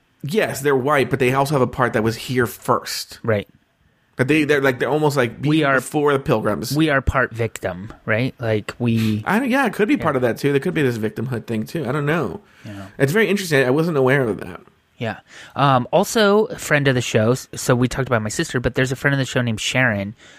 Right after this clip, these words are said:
Speaker 2: who, her and I, when I started getting into Ancestry, she has,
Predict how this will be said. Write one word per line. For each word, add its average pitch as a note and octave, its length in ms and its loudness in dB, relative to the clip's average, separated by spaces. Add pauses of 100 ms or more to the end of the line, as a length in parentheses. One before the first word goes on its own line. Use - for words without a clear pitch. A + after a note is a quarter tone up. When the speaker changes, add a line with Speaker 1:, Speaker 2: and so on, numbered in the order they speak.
(180)
Speaker 2:
who, A2+ 600 2
her D3+ 120 -2
and C#3+ 160 2
I, A#2 240 2
when C3 180 0
I C3 60 4
started C#3 300 0
getting B2 260 0
into A#2 220 -2
Ancestry, G2+ 760 -2 (300)
she D#3 360 0
has, B2 200 0